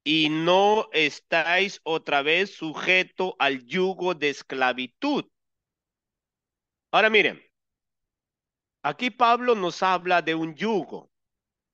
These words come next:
Cristo nos habla de o-, de otro yugo. O mejor dicho, Cristo nos habla de un yugo y Pablo nos habla de otro yugo. Solo que el yugo de Jesús, estar en Jesús,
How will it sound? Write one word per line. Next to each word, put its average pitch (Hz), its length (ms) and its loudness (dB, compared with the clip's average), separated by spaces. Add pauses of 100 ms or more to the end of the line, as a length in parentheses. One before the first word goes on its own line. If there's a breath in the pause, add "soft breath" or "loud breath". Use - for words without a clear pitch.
(680 soft breath)
Cristo 214 480 2
nos 240 200 2
habla 160 300 2
de 156 140 -2
o-, 151 140 -4 (100)
de 160 160 0
otro 156 240 0
yugo. 170 560 -2 (480)
O 143 120 -6
mejor 156 320 0
dicho, 202 320 0
Cristo 214 360 0
nos 220 180 0
habla 196 260 2
de 196 100 -6
un 208 120 -6
yugo 240 480 -2 (340)
y 131 120 -6
Pablo 165 420 4
nos 190 220 -2
habla 156 260 0
de 143 120 -6
otro 139 240 -6
yugo. 147 500 -6 (1000)
Solo 254 560 2
que 220 80 2
el 202 120 0
yugo 240 400 0
de 190 120 2
Jesús, 214 640 -4
estar 185 360 2
en 220 160 2
Jesús, 240 540 -6